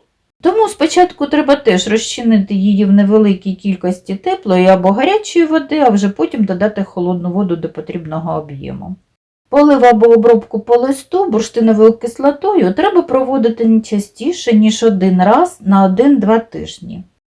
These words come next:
І краще робити їх по черзі. Бурштинова кислота не шкідлива, вона безпечна для людини, тварин, бджіл, і в неї немає терміну очікування.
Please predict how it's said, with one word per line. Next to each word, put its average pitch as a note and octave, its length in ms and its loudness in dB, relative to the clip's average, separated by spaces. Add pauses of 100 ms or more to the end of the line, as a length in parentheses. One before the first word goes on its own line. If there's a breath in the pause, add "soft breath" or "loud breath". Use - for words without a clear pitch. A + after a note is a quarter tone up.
(160)
І - 100 -2
краще F4+ 440 4
робити B3+ 420 2
їх A3 200 -2
по G#3+ 160 -8
черзі. F3+ 640 -14 (640)
Бурштинова F4+ 580 0
кислота D4 520 0
не C4+ 120 4
шкідлива, F3 840 -4
вона G4 260 -2
безпечна A#3 640 0
для F#3+ 200 0
людини, A3+ 640 0
тварин, A3 580 0
бджіл, A#3 520 -4 (160)
і A3 120 2
в A3+ 100 0
неї F#4+ 200 -2
немає C4 400 2
терміну A3 480 0
очікування. D3+ 840 -12